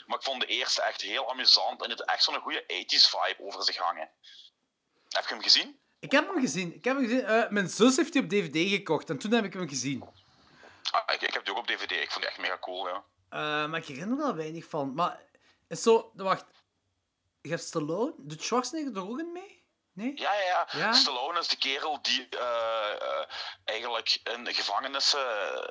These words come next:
Speaker 1: in, in gaat zitten en, en, en dan gaat uitbreken, want dat is zijn job om te kijken of die gevangenissen escape-proof zijn. Maar ja, dan wordt hij in een hinderlaag gelokt en wordt hij in een gevangenis gestopt waar hij zogezegd niet kan uit ontsnappen.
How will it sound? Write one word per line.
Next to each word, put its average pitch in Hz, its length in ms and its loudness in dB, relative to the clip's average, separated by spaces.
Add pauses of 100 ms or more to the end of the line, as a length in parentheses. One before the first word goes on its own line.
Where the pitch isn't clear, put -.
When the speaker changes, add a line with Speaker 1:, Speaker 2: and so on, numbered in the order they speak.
Speaker 1:
in, 107 220 -4
in 135 180 -4
gaat 135 160 -4
zitten 156 460 0
en, 110 180 -2
en, 104 220 2
en 98 100 0
dan 101 100 0
gaat 92 140 0
uitbreken, 147 600 0
want 110 120 -4
dat - 80 2
is - 60 6
zijn 104 100 0
job 110 260 -4
om 135 80 -8
te 117 80 -4
kijken 95 180 -4
of - 80 2
die 104 100 0
gevangenissen 107 720 4 (260)
escape-proof 113 760 4
zijn. 147 340 6
Maar - 320 -2
ja, 107 100 2
dan 98 120 4
wordt 110 160 -2
hij 117 100 0
in 98 40 4
een 92 60 2
hinderlaag 113 500 2
gelokt 110 360 -2
en 104 80 0
wordt 101 200 -4
hij 113 80 -4
in 110 60 -4
een 98 120 -6
gevangenis 107 380 0
gestopt - 320 0
waar 107 100 -4
hij 98 100 -6
zogezegd 95 320 -4
niet 104 120 -10
kan - 240 -4
uit 113 100 -2
ontsnappen. 117 480 2